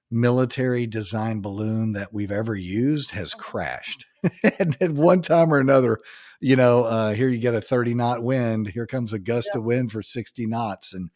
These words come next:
Speaker 2: Yeah.
Speaker 1: man, you are in trouble because that thing is a giant sail.
Speaker 2: Yep.
Speaker 1: And, uh, it's gonna go wherever that wind decides it's gonna go. And, uh, fighting it is gonna be,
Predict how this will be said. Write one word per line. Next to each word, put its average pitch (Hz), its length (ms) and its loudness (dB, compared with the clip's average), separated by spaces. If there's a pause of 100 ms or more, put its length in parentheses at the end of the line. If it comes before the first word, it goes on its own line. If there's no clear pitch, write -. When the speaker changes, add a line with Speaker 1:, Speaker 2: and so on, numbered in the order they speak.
Speaker 2:
Yeah. 196 220 -12 (160)
Speaker 1:
man, 117 380 -2
you 123 180 0
are 101 220 -2
in 117 220 -4
trouble 107 360 -2
because 95 380 -8
that 127 260 -2
thing 120 220 0
is 98 160 -4
a 87 220 -8
giant 107 600 -6
sail. 69 500 -10 (500)
Speaker 2:
Yep. 226 180 -2 (160)
Speaker 1:
And, 104 300 -4
uh, 95 100 -6
it's 117 180 -2
gonna 120 220 0
go 113 180 2
wherever 104 800 0 (180)
that 90 240 -8
wind 98 320 -4
decides 87 480 -6
it's 80 120 -12
gonna 76 200 -14
go. 69 400 -12 (220)
And, 76 380 -12
uh, 71 240 -14 (420)
fighting 98 500 0
it 76 140 -10
is 76 220 -14
gonna 87 200 -10
be, 78 240 -12